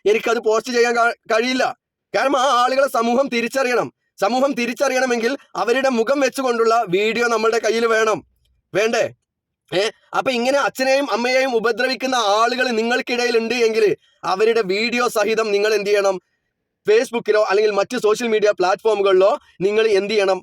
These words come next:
പബ്ലിഷ് ചെയ്യാൻ വേണ്ടിയിട്ട് ശ്രമിക്കണം. അത് പബ്ലിഷ് ചെയ്യുന്നതിൽ ഒരു തെറ്റുമില്ല. കാരണം അങ്ങനെ കുറച്ച് ആളുകൾ ഈ തെമ്മാടികളായ മക്കൾക്കെതിരെ പ്രതികരിക്കുമ്പോ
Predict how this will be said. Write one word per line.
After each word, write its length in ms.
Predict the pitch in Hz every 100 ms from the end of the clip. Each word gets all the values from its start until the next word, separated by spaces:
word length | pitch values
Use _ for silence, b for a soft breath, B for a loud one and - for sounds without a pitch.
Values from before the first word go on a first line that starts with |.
| -
പബ്ലിഷ് 320 | 175 170 214 214
ചെയ്യാൻ 160 | 208 208
വേണ്ടിയിട്ട് 260 | 202 202 202
ശ്രമിക്കണം. 420 | 190 190 208 175 - _ _ _ _ _ _ 180
അത് 120 | 247 247
പബ്ലിഷ് 260 | 208 269 294
ചെയ്യുന്നതിൽ 300 | 277 277 247
ഒരു 80 | 277 247
തെറ്റുമില്ല. 380 | 233 269 254 214 - _ _ _ _
കാരണം 240 | 202 262 269 226
അങ്ങനെ 240 | 269 294 269
കുറച്ച് 320 | 240 254 285 247 226
ആളുകൾ 320 | 247 269 269 269 359 - b 190
ഈ 40 | 294 - -
തെമ്മാടികളായ 680 | 208 233 254 269 269 247 247 247
മക്കൾക്കെതിരെ 500 | 202 254 247 226 247 226
പ്രതികരിക്കുമ്പോ 600 | 202 240 247 240 226